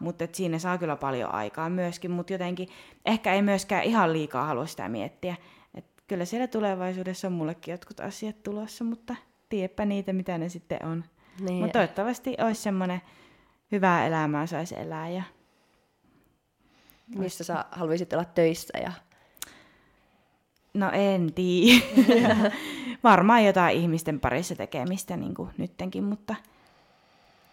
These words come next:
Speaker 1: Mm.
Speaker 2: Niin.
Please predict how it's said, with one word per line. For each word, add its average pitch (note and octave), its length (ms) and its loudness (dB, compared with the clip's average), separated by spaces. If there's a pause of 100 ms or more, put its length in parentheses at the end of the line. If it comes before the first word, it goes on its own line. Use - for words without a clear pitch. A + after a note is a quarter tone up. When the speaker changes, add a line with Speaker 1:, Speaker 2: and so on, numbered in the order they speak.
(140)
Speaker 1:
Mm. F#3+ 380 -2 (1400)
Speaker 2:
Niin. G3 320 -2